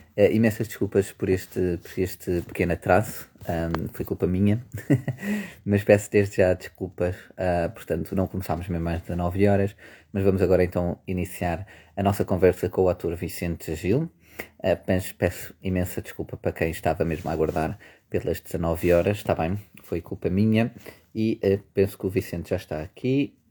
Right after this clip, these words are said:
Digam, por favor, se estiverem a ouvir e a ver bem. E vou-te enviar, então, um pedido. Se conseguir. Sejam bem-vindos.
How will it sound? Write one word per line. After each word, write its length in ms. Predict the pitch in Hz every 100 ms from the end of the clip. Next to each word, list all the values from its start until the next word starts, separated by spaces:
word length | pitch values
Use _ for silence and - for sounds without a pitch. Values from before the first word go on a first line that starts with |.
| _
Digam, 340 | 107 110 107 101
por 140 | -
favor, 360 | - 104 101 98
se 80 | -
estiverem 600 | - 101 98 95 92 - - _ -
a 100 | 104
ouvir 1000 | 90 90 92 98 117 135 139 135 135 127 - -
e 160 | 92
a 40 | 85
ver 260 | 87 82
bem. 580 | 87 104 120 120 123 127 - _ - - _
E 200 | 104 101 -
vou-te 240 | 98 98 98
enviar, 300 | 90 90 90
então, 380 | 98 90 87 -
um 180 | 92 90
pedido. 600 | - 104 92 90 85 - _ _ _ _ _ _ _ _ _ _ _ -
Se 180 | - -
conseguir. 720 | - - - 101 120 131 139 - _ _ _ _ _ _ _ _ _ _ _ _ _ _ _ _ _ - - _ _ _ _ _ _ _ _ _ -
Sejam 320 | - 104 95
bem-vindos. 1080 | 90 90 90 120 127 123 123 123 - 113 -